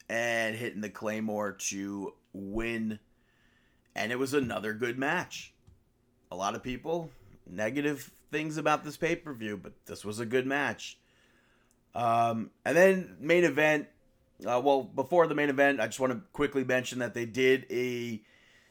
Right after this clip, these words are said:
spooky version of the Firefly Funhouse earlier, which I, I thought was cool, kind of like a Halloween-esque version. Bray Wyatt, though, defeats Braun Strowman, I think, in a swamp match.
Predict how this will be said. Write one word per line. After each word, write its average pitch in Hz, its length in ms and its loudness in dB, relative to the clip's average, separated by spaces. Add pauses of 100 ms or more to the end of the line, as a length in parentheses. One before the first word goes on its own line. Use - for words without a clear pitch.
spooky 151 680 -2
version 190 480 0
of 123 180 -2
the 123 100 -2
Firefly 127 640 4
Funhouse 139 640 0
earlier, 151 380 0
which 139 240 -2
I, 120 320 2
I - 20 -2
thought 113 180 4
was 131 200 0
cool, 151 240 -2
kind 135 200 0
of 123 80 -2
like 123 140 0
a 113 80 0
Halloween-esque 117 1300 -2 (100)
version. 120 640 -6 (440)
Bray 156 300 0
Wyatt, 156 480 4
though, 143 240 8
defeats 131 1000 -4
Braun 170 320 4
Strowman, 196 480 2
I 180 100 2
think, 208 460 0
in 185 140 -2
a 185 60 0
swamp 185 440 0
match. 190 500 -2